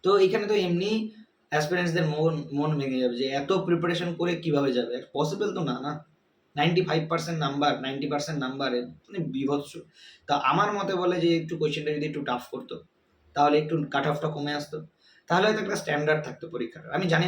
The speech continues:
না, আহ, এই যে কথাগুলো বললাম সেই কথাগুলো কতটা যুক্তিযুক্ত। তোমাদের যদি মনে হয় যে আমি ভুল বলছি কমেন্ট বক্সে জানাও যে কী কী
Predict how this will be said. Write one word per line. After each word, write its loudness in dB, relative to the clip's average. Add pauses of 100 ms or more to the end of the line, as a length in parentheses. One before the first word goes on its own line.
না, 2 (340)
আহ, -10 (460)
এই 4
যে 6 (100)
কথাগুলো 2
বললাম 2
সেই -2
কথাগুলো -2
কতটা -4
যুক্তিযুক্ত। -10 (100)
তোমাদের -4
যদি -2
মনে -4
হয় -4
যে -2
আমি -4
ভুল 0
বলছি -2
কমেন্ট -6
বক্সে -6
জানাও -4 (500)
যে -2
কী -4
কী -2